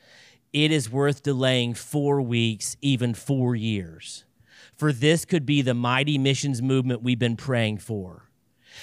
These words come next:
If you delay, I will pray every day that of the two hundred and fifty-one students, one hundred would be missionaries."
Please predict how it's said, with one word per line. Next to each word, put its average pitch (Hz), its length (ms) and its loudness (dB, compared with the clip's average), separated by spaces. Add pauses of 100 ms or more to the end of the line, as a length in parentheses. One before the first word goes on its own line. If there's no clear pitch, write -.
(200)
If 180 260 4
you 190 220 2
delay, 143 720 2
I 143 260 4
will 156 180 0
pray 123 640 2
every 139 400 0
day 117 480 2
that 127 160 2
of 131 120 2
the 127 80 2
two 165 340 2
hundred 156 240 0
and 127 100 -2
fifty-one 139 520 0
students, 123 600 0
one 127 280 2
hundred 117 720 0 (220)
would 131 180 0
be 123 120 2
missionaries." 107 880 -2